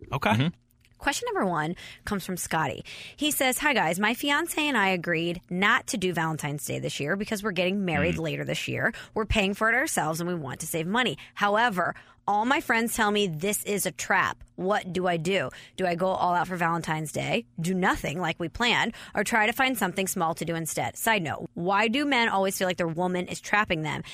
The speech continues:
Speaker 3: And why do women feel the need to do the trapping?"
Speaker 1: Hmm.
Speaker 3: Great question, Scotty.
Speaker 2: Well, I'll say this, because Maddie and I, she texted me the other day and was like, "Are we not doing gifts for Valentine's Day 'cause we're going away?"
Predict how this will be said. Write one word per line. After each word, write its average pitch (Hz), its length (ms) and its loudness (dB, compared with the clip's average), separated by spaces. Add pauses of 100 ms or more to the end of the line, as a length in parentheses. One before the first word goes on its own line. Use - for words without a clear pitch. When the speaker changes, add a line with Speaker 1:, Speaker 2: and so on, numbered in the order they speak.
Speaker 3:
And 190 160 2
why 185 200 4
do 285 100 0
women 190 300 2
feel 175 200 -2
the 170 120 -4
need 190 640 0
to 170 80 -6
do 180 100 -2
the 175 100 -4
trapping?" - 540 -4 (200)
Speaker 1:
Hmm. 202 260 2 (400)
Speaker 3:
Great 175 220 0
question, 147 460 -2
Scotty. - 520 -6 (240)
Speaker 2:
Well, 117 260 4 (100)
I'll 127 140 6
say 147 220 4
this, 117 200 4
because 95 400 0 (160)
Maddie 113 300 4
and 117 80 4
I, 104 220 2 (300)
she - 140 -6
texted 120 280 0
me 110 100 4
the 104 60 4
other 95 120 2
day 92 160 0
and 90 100 0
was 87 140 -6
like, 90 160 -4
"Are 90 80 -2
we 92 160 -4
not 92 280 -6
doing 92 220 -6
gifts 90 220 -8
for - 100 -16
Valentine's 85 540 -4
Day 78 260 -12
'cause 82 140 -14
we're 82 80 -10
going 80 240 -8
away?" 90 360 -2